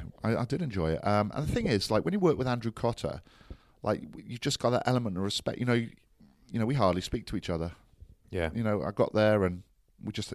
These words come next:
Speaker 1: you know, you had a look like we were Lions in nineteen ninety-seven, mutual respect.
Speaker 2: Yeah.
Speaker 1: And, uh, and then we cracked on with the
Speaker 2: Just
Speaker 1: game.
Speaker 2: <laughs> Yeah.
Speaker 1: Yeah. He, he sort of gave me
Speaker 2: Just
Speaker 1: the
Speaker 2: got that
Speaker 1: thumbs
Speaker 2: look.
Speaker 1: up. Right,
Speaker 2: Don't
Speaker 1: we're
Speaker 2: even need
Speaker 1: ready.
Speaker 2: to nod, do you?
Speaker 1: Yeah. <laughs> No, it was good. It was good. I'm joking.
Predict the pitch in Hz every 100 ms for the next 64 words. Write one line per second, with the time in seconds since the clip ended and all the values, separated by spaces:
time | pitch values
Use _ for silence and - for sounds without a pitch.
0 | - 107 95 104 95 87 92 98 - -
1 | - - 85 - 82 82 82 80 - 92
2 | 90 90 85 85 85 87 - 85 78 -
3 | 92 90 87 - - - 90 - 85 85
4 | - 92 - - _ - _ - 90 82
5 | - - - - - - - _ _ _
6 | _ 139 139 135 139 151 - 143 143 -
7 | 127 160 147 151 165 151 104 - - -
8 | 113 - - - 160 143 - _ _ -
9 | 127 - 127 123 147 135 123 - 127 123
10 | 127 151 - 151 156 - - 139 139 98
11 | 85 85 - 87 85 - - 131 135 -
12 | - - - - - 131 127 - 127 -
13 | 104 95 - - - - -